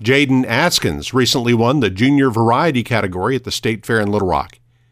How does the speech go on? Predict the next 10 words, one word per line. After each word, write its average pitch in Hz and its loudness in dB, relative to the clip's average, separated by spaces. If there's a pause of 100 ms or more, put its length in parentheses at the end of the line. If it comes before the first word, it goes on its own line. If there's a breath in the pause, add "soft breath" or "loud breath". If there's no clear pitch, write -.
(480)
Jaden 180 2
is 185 0
the 156 -2
fourteen-year-old 165 0
daughter 123 0 (360)
of 104 -2
Mel 147 2
and 131 2
Lynn 151 2
Askins 107 -2